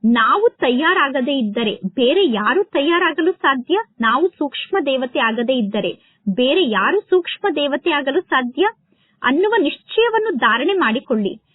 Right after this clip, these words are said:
ನಾವೇ ದೇವತೆ ಆಗಿದ್ದೆವು, ಪುನಃ ನಾವೇ ದೇವತೆ ಆಗುತ್ತಿದ್ದೇವೆ. ಅಂದ ಮೇಲೆ ಈಗಲೂ ಕೂಡ ನಾವೇ ದೇವತೆಗಳಾಗುತ್ತೇವೆ. ಈ ನಿಶ್ಚಯ ನಮ್ಮನ್ನು ವಿಜಯಿಯನ್ನಾಗಿ ಮಾಡುತ್ತದೆ. ಪರದರ್ಶನವನ್ನು ಮಾಡಬೇಡಿ, ಸ್ವಯಂ ಅನ್ನು ನೋಡಿಕೊಳ್ಳಿ.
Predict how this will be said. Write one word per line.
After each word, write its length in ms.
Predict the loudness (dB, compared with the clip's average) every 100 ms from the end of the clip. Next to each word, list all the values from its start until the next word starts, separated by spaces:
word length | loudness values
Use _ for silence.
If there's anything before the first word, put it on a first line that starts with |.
| _ 0
ನಾವೇ 540 | 2 4 2 2 2 2
ದೇವತೆ 520 | 2 2 0 -2 -2
ಆಗಿದ್ದೆವು, 560 | -2 -2 0 0 0 -2
ಪುನಃ 280 | 0 0 2 2
ನಾವೇ 540 | 2 2 2 0 0
ದೇವತೆ 380 | 0 0 0 0
ಆಗುತ್ತಿದ್ದೇವೆ. 880 | 0 -2 -4 -4 0 0 -2 -6 _ _ _ _ 0
ಅಂದ 220 | 2 2
ಮೇಲೆ 280 | 0 -2 -2
ಈಗಲೂ 640 | -4 -2 0 2 4 2 2
ಕೂಡ 220 | 0 0 0
ನಾವೇ 500 | 0 0 0 2 0
ದೇವತೆಗಳಾಗುತ್ತೇವೆ. 1120 | 2 0 0 -2 -2 0 0 -2 -4 -4 -2 -6 -10 _ _ _ 0
ಈ 200 | 2 2
ನಿಶ್ಚಯ 520 | -2 -6 -4 0 0 -2
ನಮ್ಮನ್ನು 480 | -2 0 0 0 0
ವಿಜಯಿಯನ್ನಾಗಿ 800 | 0 0 2 4 2 2 0 0
ಮಾಡುತ್ತದೆ. 800 | 0 0 0 -4 -4 -4 -8 _ _ _ _ -2
ಪರದರ್ಶನವನ್ನು 920 | 0 2 0 -2 -2 0 0 2 0
ಮಾಡಬೇಡಿ, 600 | 2 0 0 0 0 0
ಸ್ವಯಂ 580 | -6 _ -4 0 2 2
ಅನ್ನು 280 | 2 0 0
ನೋಡಿಕೊಳ್ಳಿ. 540 | 2 0 0 0 0